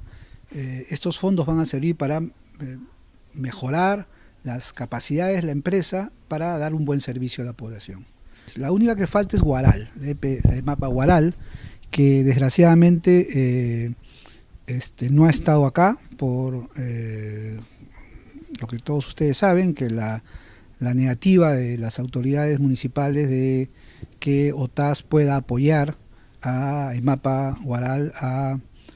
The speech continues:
eh, mejorar la presta-, la prestación, la gestión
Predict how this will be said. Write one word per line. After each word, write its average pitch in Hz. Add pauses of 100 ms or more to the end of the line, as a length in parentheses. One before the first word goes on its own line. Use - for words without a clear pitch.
(180)
eh, 123
mejorar 139
la 143
presta-, 131
la 120
prestación, 147
la 120
gestión 156